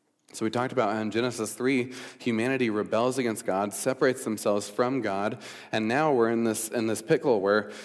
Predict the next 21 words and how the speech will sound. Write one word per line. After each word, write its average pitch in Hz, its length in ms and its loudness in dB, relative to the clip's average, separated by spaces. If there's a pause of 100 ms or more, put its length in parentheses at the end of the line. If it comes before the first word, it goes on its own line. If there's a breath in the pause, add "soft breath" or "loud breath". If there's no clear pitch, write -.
(160 loud breath)
where 123 160 4
we 123 200 4
need 143 360 4
someone 117 760 0
who 123 100 -2
can 123 180 0
come 135 260 0
and 117 100 0
live 151 260 6
the 156 100 2
life 117 300 2
that 120 60 0
we 117 160 0
cannot 156 560 0
live 123 600 2 (240 loud breath)
and 127 120 2
have 127 100 0
chosen 143 420 4
not 147 260 4
to 117 120 -4
live, 101 460 2